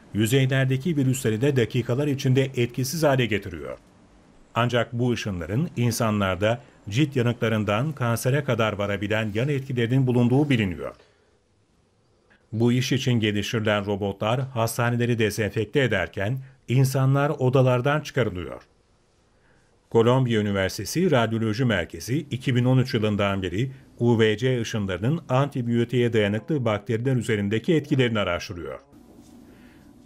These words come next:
Amerikalı araştırmacılar şimdi de hasta bir kişinin öksürük ya da hapşırığıyla havaya yayılan koronavirüsleri U V C ışınlarıyla öldürmeye çalışıyor. Uzmanlar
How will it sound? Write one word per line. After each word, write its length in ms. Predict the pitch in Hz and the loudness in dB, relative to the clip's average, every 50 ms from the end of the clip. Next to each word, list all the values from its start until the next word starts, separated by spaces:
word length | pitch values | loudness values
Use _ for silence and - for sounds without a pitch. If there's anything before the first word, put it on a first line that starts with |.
| _ - | _ -4
Amerikalı 520 | - 113 120 123 120 131 131 135 127 110 113 | 0 0 2 2 0 0 -2 -2 -2 0 2
araştırmacılar 800 | 104 101 101 101 - 120 107 101 101 101 - 110 98 95 95 104 131 - - _ _ | 2 2 0 0 -2 -4 -2 -2 -2 -2 -2 0 0 2 0 0 -2 -8 -16 _ _
şimdi 400 | - - - 202 202 175 131 101 | -10 -4 0 0 2 2 2 2
de 200 | 107 113 127 131 - | 2 2 0 -2 -2
hasta 400 | - 123 120 120 - - 180 165 | 0 0 0 0 0 -2 -2 0
bir 160 | 156 156 151 | 0 0 0
kişinin 460 | 151 - 127 - - 131 123 127 127 131 - - | 0 -2 -2 2 2 4 4 4 2 0 -2 0
öksürük 520 | 120 113 107 - - 151 156 180 180 - | 0 0 0 0 -2 0 0 0 0 2
ya 100 | 123 104 | 2 4
da 120 | 104 98 | 4 4
hapşırığıyla 680 | 95 101 104 - - 117 117 117 113 113 113 120 127 131 - | 2 2 -2 -2 -2 -2 0 0 2 2 2 2 0 -2 -6
havaya 380 | - 120 113 120 127 135 160 | -4 -2 0 0 2 2 2
yayılan 540 | 151 131 123 117 113 113 110 113 113 113 113 | 2 2 2 2 2 2 2 0 0 0 -2
koronavirüsleri 1040 | 107 - 117 117 123 131 127 117 104 104 101 104 98 - - 98 90 101 120 131 131 - - - _ _ | -4 -4 -2 -2 0 0 0 0 -2 -2 -2 -4 -4 -6 -6 -6 -2 -2 -2 -2 -4 -10 -18 -20 _ _
U 240 | - 135 135 135 131 | 0 4 4 6 6
V 180 | 139 135 135 135 | 6 6 6 4
C 260 | 135 165 170 165 143 | 4 4 4 4 2
ışınlarıyla 600 | 127 - - 131 123 120 117 120 123 135 170 170 | 2 4 4 4 6 6 6 4 6 6 4 4
öldürmeye 580 | 156 - 139 139 135 135 135 131 127 113 104 92 | 6 6 6 6 6 6 4 4 4 2 2 0
çalışıyor. 560 | - 104 90 90 82 - 107 80 65 65 65 - _ _ _ _ _ _ _ _ _ _ _ _ _ _ _ _ _ - - - - - - - - - - | -2 -6 -8 -8 -10 -10 -10 -10 -10 -10 -12 -14 _ _ _ _ _ _ _ _ _ _ _ _ _ _ _ _ _ -20 -20 -20 -20 -20 -20 -20 -20 -12 -6
Uzmanlar 640 | 113 110 110 98 101 107 95 92 92 90 90 90 95 | -4 -2 -2 0 2 2 2 2 0 0 0 0 0